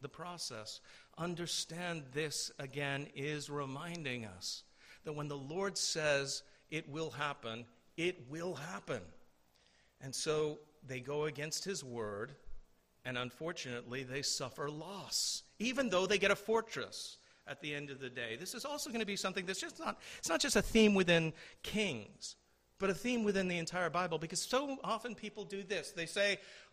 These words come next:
"I want the world, and I'm willing to sacrifice everything else in order to get it. I want a fortress, I'll even sacrifice my children in order to obtain it." Is this a good trade, brothers and sisters?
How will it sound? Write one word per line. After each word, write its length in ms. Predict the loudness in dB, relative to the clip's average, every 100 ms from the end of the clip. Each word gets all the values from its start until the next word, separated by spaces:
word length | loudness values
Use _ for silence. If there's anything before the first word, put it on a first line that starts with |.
| 2
"I 120 | 2
want 340 | 4 0 0
the 80 | -4
world, 600 | 0 2 2 2 0 -6 -18 -20 _
and 100 | -4
I'm 140 | -2
willing 220 | -4 -8 -8
to 80 |
sacrifice 840 | -8 -6 -6 -6 -8 -4 -4 -4 -8 -4
everything 480 | -2 -2 -6 -4 -4
else 440 | -4 -6 -10 -10 -10
in 100 | -8
order 220 | -8 -8
to 80 | -6
get 240 | -4 -4
it. 100 | -6 -16 -20 -20 _
I 80 | -6
want 200 | 0 0
a 40 |
fortress, 720 | 0 6 6 6 2 4 0 -4 -16 -12 2
I'll 200 | 4 4
even 240 | 0 0
sacrifice 720 | 0 0 0 -2 0 0 0
my 140 | -6 -6
children 840 | -2 -2 2 2 0 0 -2 -2 -8 -20 -14
in 140 | -4 -2
order 340 | 2 2 2
to 200 | 0 0
obtain 440 | 0 0 0 2 4
it." 160 | 2 4
Is 300 | 4 6 4
this 340 | 8 8 8 6
a 100 | 8
good 320 | 8 8 6
trade, 560 | 4 10 10 10 6
brothers 400 | 8 6 8 2
and 100 | 0
sisters? 720 | 0 0 -2 -2 -4 -6 -10